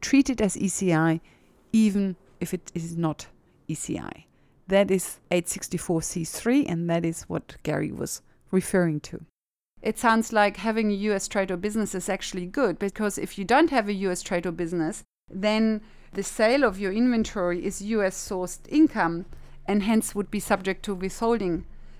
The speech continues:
tax rates. But because it's deemed to be connected to a U S T B, it means you have E C I, effectively connected income, and that is not subject to the withholding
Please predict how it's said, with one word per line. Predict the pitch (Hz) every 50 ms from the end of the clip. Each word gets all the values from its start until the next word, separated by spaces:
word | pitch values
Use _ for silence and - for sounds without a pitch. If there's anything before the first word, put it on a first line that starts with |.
| - - -
tax | - 208 - - - -
rates. | 185 175 175 156 - - - - - - - -
But | - 202 208 - -
because | 190 - - 262 302 330 320 277
it's | 226 - -
deemed | 185 175 170 - 226 233 240 240 226 - - - -
to | - 214
be | 180 208 202 196 196 190 196 - _ _ -
connected | - 233 214 214 226 226 - - 202 196 -
to | - 220 202 190
a |
U | 190 180 196 208 196
S | 190 185 - - - - _ -
T | - 190 180
B, | 185 254 247 180 170 175 - - _ _ _ - _ _ _ _ -
it | 196 202 -
means | 208 208 208 202 - - -
you | 202 202
have | 190 208 190 185 190 - - - - - _ -
E | - 233
C | 220 - - 214 196 185
I, | 165 165 170 214
effectively | 240 202 196 - 208 196 - - 190 - - 185
connected | 175 - 208 180 175 175 - - - - -
income, | - 190 196 190 214 226 233 233 -
and | - 196 196
that | 185 190 196 185
is | 190 190 208
not | 202 185 180 -
subject | - 202 180 180 185 185 175 - -
to | 202 196
the | 180 170 175 175
withholding | 165 185 175 - - 220 214 208 190 190 170 156 175 -